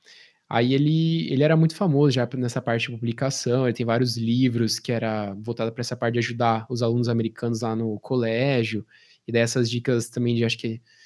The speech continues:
tipo assim, como ter mais foco, produtividade e tal.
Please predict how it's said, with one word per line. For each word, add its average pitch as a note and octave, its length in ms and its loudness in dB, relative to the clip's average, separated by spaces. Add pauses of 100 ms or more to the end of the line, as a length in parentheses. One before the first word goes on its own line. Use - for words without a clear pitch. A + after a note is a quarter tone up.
(240)
tipo - 200 -6
assim, B2+ 280 -2
como C3 420 2
ter C3 120 -2
mais A#2+ 240 0
foco, B2 520 2
produtividade A#2 760 -2
e - 20 -18
tal. B2+ 380 -6